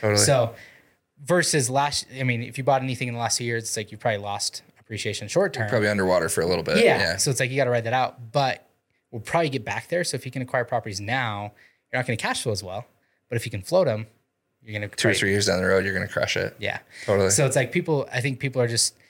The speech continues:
Speaker 2: and where it's so hard to say, 'cause I'm, I'm the same way. I'm like, "I, I haven't bought a ton yet." And I'm, like, waiting to see where things are gonna play out, 'cause the, the economy's been so bipolar
Speaker 1: Totally.
Speaker 2: the last <laughs> few weeks, months, um, especially with, like, the whole bank issues and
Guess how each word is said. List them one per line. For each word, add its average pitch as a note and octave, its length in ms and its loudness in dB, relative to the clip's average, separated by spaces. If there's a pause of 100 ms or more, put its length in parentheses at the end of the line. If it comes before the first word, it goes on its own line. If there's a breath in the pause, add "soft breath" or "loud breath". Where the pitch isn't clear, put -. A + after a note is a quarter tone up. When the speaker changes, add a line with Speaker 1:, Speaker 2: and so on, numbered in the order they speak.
(280 soft breath)
Speaker 2:
and C3 160 2
where D3 220 4
it's A#2+ 220 -2
so C#3 160 2
hard G2+ 260 -2
to F#2+ 40 -8
say, F#2 260 -4
'cause - 120 -6
I'm, A#2+ 220 0
I'm D3 140 2
the C#3 60 2
same G#2 200 -2
way. F#2+ 80 -12
I'm G2 80 -12
like, G2+ 180 -14
"I, A#2+ 120 -8
I A2 140 -8
haven't A#2+ 240 -2
bought G#2+ 180 -8
a G#2 40 -8
ton A2 220 -4
yet." G#2 380 -6
And A#2 100 -8
I'm, G#2 80 -8
like, G#2 300 -10
waiting A#2+ 400 0
to A2+ 80 -2
see - 200 0
where A#2 160 0
things A2+ 240 -4
are A2 80 -8 (260)
gonna A#2 160 0
play A2+ 180 -2
out, - 140 -2
'cause C3+ 140 -4 (200)
the, C3+ 160 -8
the C#3+ 160 -6
economy's G#3+ 360 -2
been C3+ 140 0
so B2 180 2
bipolar A2+ 580 -6 (160 loud breath)
Speaker 1:
Totally. G#2 340 4
Speaker 2:
the D3 80 4
last C#3+ 340 4
<laughs> - 80 -6
few F#3 160 4
weeks, C#3+ 480 -2
months, C3+ 400 0 (420 loud breath)
um, B2+ 360 0
especially C#3+ 320 0
with, B2 100 -2
like, B2 140 -2
the A#2 80 -4
whole A#2+ 100 -4
bank A#2 460 -6
issues A#2+ 520 -2
and G#2 160 -6